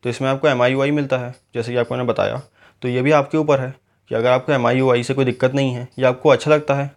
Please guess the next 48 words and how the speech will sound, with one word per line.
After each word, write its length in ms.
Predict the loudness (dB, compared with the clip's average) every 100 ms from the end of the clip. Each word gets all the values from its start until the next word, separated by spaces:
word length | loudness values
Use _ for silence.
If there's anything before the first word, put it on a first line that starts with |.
| -2
तो 60 |
आप 100 | 0
इसे 100 | 0
ले 140 | -4 -2
सकते 240 | -4 -4
हैं, 200 | -8 -10 -16 _ -10
लेकिन 260 | -8 -4
अगर 160 | 0 2
आपको 200 | 2 2
एमआईयूआई 420 | 0 0 2 2
नहीं 160 | 0 -2
पसंद 320 | -2 -4 -8 -10 _ _
तो 60 | -4
आप 140 | -4
इसे 140 | -4 -8
फिर 120 | -4
ना 180 | 0 0
लें। 180 | -2 -10 _ _ _
और 120 | -6 -4
ऐसा 160 | -4
नहीं 180 | -2 -2
है 140 | -4 -10 _
कि 100 | -6
एमआईयूआई 480 | -4 -2 -2 0 -2
कोई 120 | -2
ख़राब 340 | -2 0 2 0
है, 100 | -6 _ _
वो 80 | -6
अच्छा 220 | -6 -2
यूआई 320 | 0 2 2
है, 160 | 0 -10 -14 _ _
और 280 | -10 -2 0
उसी 180 | 0 -2
की 60 | 0
वजह 180 | 0
से 160 | -2 -8 -14 _ _
आपको 220 | -6 -4 -4
इसमें 180 | -4
कुछ 160 | -4 -4
अलग 200 | -2 0
टाइप 160 | 0 -2
के 60 |
फीचर्स 340 | -4 -4 -4 -2
भी 60 |
मिलते 240 | -2 -2 -6
हैं। 160 | -12 -16 _ -14
इसमें 220 | -8 -6
आपको 280 | -4 -6